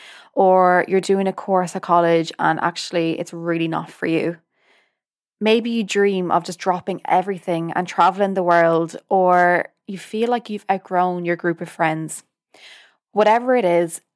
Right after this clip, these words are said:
living a life that doesn't feel like it's your own or isn't fulfilling you is a very, very valid cause for binge eating. When life is like this, you may think, "Okay, I'll control what I'm eating because I can't control anything else in life,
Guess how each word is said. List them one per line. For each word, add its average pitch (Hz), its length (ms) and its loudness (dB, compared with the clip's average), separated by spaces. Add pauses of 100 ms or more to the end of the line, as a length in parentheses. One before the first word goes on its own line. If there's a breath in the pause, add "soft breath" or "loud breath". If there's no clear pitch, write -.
living 220 380 0
a 247 60 4
life 175 400 2
that - 160 -12
doesn't 185 240 -4
feel 185 240 -4
like 180 160 -2
it's 175 160 -8
your 165 160 0
own 165 320 0
or - 240 2
isn't 190 320 0
fulfilling 170 480 -2
you 165 340 -2
is 190 120 -6
a 190 60 0
very, 185 600 0
very 170 640 0
valid 165 480 -2
cause 165 480 -2
for - 160 -4
binge 165 300 -2
eating. 160 380 -6 (840 soft breath)
When 269 280 0
life 208 340 -2
is 180 160 -4
like 190 320 2
this, 170 460 0
you 202 160 -4
may 214 260 0
think, 175 560 -2
"Okay, 185 500 0
I'll 208 140 2
control 226 640 -2
what 220 160 -2
I'm 185 120 -4
eating 202 440 -6
because 190 580 0 (320 loud breath)
I 196 60 0
can't 220 280 -2
control 208 400 0
anything 185 320 -2
else 190 240 0
in 165 120 -6
life, 170 360 -4